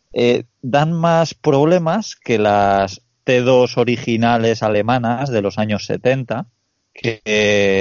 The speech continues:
que, que eso, que llevan un poco el, el motor original y tal. No sé, no sé si será verdad, lo, lo he visto en algún sitio, como que,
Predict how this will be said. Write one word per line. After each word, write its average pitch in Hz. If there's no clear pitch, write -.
que, 95
que -
eso, 107
que 101
llevan 101
un 95
poco 101
el, 101
el 101
motor 98
original 104
y 104
tal. 113
No 147
sé, 156
no 147
sé 147
si 120
será 117
verdad, 127
lo, 117
lo 117
he 120
visto 120
en 120
algún 110
sitio, 131
como 101
que, 101